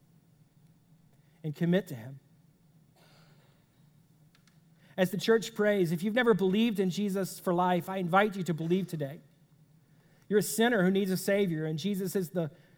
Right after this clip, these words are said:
Savior and Lord of all. And he invites you to believe and to find life in him and him alone. That's that word, justified. He's inviting you to have peace with God. If today's your day to believe, you can mark it with a prayer, you can pray.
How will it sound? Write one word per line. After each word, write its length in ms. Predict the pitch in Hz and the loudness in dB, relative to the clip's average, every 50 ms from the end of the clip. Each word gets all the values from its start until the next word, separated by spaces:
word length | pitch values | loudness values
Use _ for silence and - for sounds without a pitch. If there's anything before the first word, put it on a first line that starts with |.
| _ _ | _ _
Savior 480 | - - - 202 202 202 214 208 208 | -12 -4 0 2 2 2 2 2 2
and 160 | 175 156 156 165 | 0 0 0 0
Lord 340 | 180 180 185 180 185 185 | 2 2 4 2 2 0
of 120 | 180 160 143 | -2 -2 -2
all. 400 | 156 165 165 151 139 147 - - _ _ _ _ _ _ _ _ _ _ _ _ _ _ _ _ _ _ _ - | 0 2 2 0 0 -4 -8 -20 _ _ _ _ _ _ _ _ _ _ _ _ _ _ _ _ _ _ _ -4
And 100 | 175 151 | -2 0
he 120 | 170 214 226 | 2 2 2
invites 460 | 240 214 185 196 202 208 185 - - | 2 2 2 2 2 0 -2 -4 -4
you 80 | 185 165 | -4 -4
to 140 | 147 - 185 | -4 -6 -8
believe 500 | 156 160 175 165 175 202 202 185 175 147 | -4 -4 -2 -2 0 0 0 0 0 0
and 100 | 165 160 | -2 -4
to 60 | 156 | -6
find 280 | - - 175 165 160 160 | -4 -2 0 0 0 2
life 340 | 165 165 180 196 202 196 - | 2 2 2 0 0 -4 -6
in 100 | 220 170 | -6 -2
him 320 | 151 190 185 190 190 180 - - _ _ - | -2 0 0 0 -2 -6 -10 -16 _ _ -8
and 120 | - 180 147 | -6 -4 -2
him 180 | 151 170 170 | 0 0 0
alone. 400 | 175 180 175 175 175 147 143 143 - _ _ _ _ _ _ _ _ _ _ _ _ _ _ - | 0 0 0 -2 -2 -2 -6 -8 -12 _ _ _ _ _ _ _ _ _ _ _ _ _ _ -4
That's 180 | - 165 175 - | -4 -2 0 0
that 180 | 196 180 175 | 0 0 0
word, 260 | 185 175 170 180 180 175 - - - - - | 2 0 2 0 0 -2 -8 -16 -20 -12 -6
justified. 720 | 139 160 160 156 - - 147 - 165 147 143 170 - - _ _ _ _ _ _ _ _ _ _ _ _ _ _ _ _ _ _ | -2 -2 -2 -2 -4 -8 -10 -8 -8 -10 -10 -12 -16 -20 _ _ _ _ _ _ _ _ _ _ _ _ _ _ _ _ _ _
He's 220 | - 180 202 175 | 0 0 2 2
inviting 480 | 226 214 180 170 196 196 196 196 196 180 | 2 2 2 2 2 2 2 2 2 2
you 80 | 180 | 2
to 60 | 165 160 | 2 0
have 180 | 147 139 - | -2 -6 -8
peace 400 | - - 202 208 220 220 - - | -8 -4 -2 -2 -2 -2 -4 -6
with 140 | 202 190 147 | -6 -6 -2
God. 320 | 165 151 151 151 151 147 - - _ _ _ _ _ _ _ _ _ _ _ _ _ _ _ _ _ _ _ _ _ _ _ - - - | -2 -2 -2 -2 -4 -8 -12 -20 _ _ _ _ _ _ _ _ _ _ _ _ _ _ _ _ _ _ _ _ _ _ _ -20 -20 -20
If 120 | - - | -8 -2
today's 340 | - 208 185 208 214 226 180 | 0 4 6 6 6 6 4
your 100 | 220 214 | 4 4
day 140 | 208 220 214 | 4 4 4
to 80 | 208 | 4
believe, 380 | 180 190 190 202 214 220 226 196 | 4 2 2 2 2 2 2 0
you 80 | 196 | 0
can 120 | 175 175 180 | -2 0 2
mark 220 | 180 185 196 190 | 4 4 4 2
it 40 | 214 | 0
with 100 | 202 185 | -2 -4
a 40 | 185 | -6
prayer, 280 | - - 196 185 185 | -4 -2 0 2 2
you 140 | 180 180 175 | 2 0 -2
can 100 | - 175 | -4 -6
pray. 280 | 156 - 156 147 147 | -6 -4 -4 -4 -4